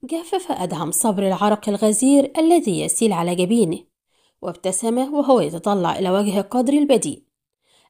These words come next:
الذي غرق وسط شلال من العرق، وقال في لهجته الساخرة التي اعتادها قدري: "أما أنا لك أن تصلح جهاز التكييف في حجرتك أيها البدين، قبل أن نفتقدك يومًا ونكتشف أنك قد تحولت إلى بحر من العرق؟"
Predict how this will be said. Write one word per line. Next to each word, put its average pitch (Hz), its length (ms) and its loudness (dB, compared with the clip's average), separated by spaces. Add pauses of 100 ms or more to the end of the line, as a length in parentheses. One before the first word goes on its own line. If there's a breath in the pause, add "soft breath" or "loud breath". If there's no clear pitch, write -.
الذي 349 380 0
غرق 180 400 -4
وسط 175 340 -2
شلال 202 480 0
من 220 120 0
العرق، 247 580 0 (280)
وقال 285 420 -6
في - 140 -4
لهجته 170 420 -4
الساخرة 262 720 2
التي 320 280 0
اعتادها 165 360 -2
قدري: 175 560 -6 (1160)
"أما 170 540 -2
أنا 185 160 2
لك 190 240 2
أن 170 200 4
تصلح 196 340 0
جهاز 185 300 2
التكييف 185 580 -2
في 196 100 0
حجرتك 180 580 2
أيها 175 240 2
البدين، 180 520 -2 (400)
قبل 214 240 -4
أن 165 140 0
نفتقدك 170 580 -2
يومًا 190 300 2
ونكتشف 185 640 0
أنك 175 320 0
قد 185 220 0
تحولت 175 540 2
إلى 165 180 4
بحر 175 320 2
من 190 120 0
العرق؟" 170 560 2